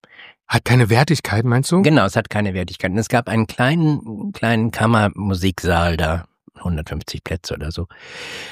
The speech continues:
Speaker 2: Da war jeden Abend ein tschechisches Quartett, die haben da, äh, klassische Musik gespielt.
Speaker 1: Mhm.
Speaker 2: So eine Stunde. Das habe ich mir jeden Abend eingezogen und die
Speaker 1: Mhm.
Speaker 2: waren einfach spitzenmäßig, weil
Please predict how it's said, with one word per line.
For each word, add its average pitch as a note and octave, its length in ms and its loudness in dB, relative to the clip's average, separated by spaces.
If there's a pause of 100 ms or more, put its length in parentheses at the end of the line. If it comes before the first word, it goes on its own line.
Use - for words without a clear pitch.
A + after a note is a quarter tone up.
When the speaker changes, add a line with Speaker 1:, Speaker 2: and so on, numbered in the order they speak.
Speaker 2:
Da E2+ 180 -2
war F#2+ 80 4
jeden G2+ 360 2
Abend G#2+ 500 2
ein G#2 540 -4
tschechisches G2+ 1200 0
Quartett, - 560 2
die F#2 160 4
haben F2 460 2
da, D#2+ 340 -2 (320)
äh, F2 360 0 (180)
klassische - 440 -2
Musik F2 300 -2
gespielt. - 480 -2
Speaker 1:
Mhm. G#2+ 300 2 (160)
Speaker 2:
So D2 100 -10
eine D#2+ 160 -4
Stunde. E2+ 360 -2
Das - 120 -2
habe A2+ 160 2
ich - 60 -10
mir G2+ 100 4
jeden G#2+ 240 2
Abend F#2+ 320 -2
eingezogen E2+ 560 -2
und G#2 140 -2
die G#2+ 80 0
Speaker 1:
Mhm. - 60 -2
Speaker 2:
waren F2+ 240 2 (120)
einfach - 360 -2
spitzenmäßig, - 720 -2
weil F#2 140 0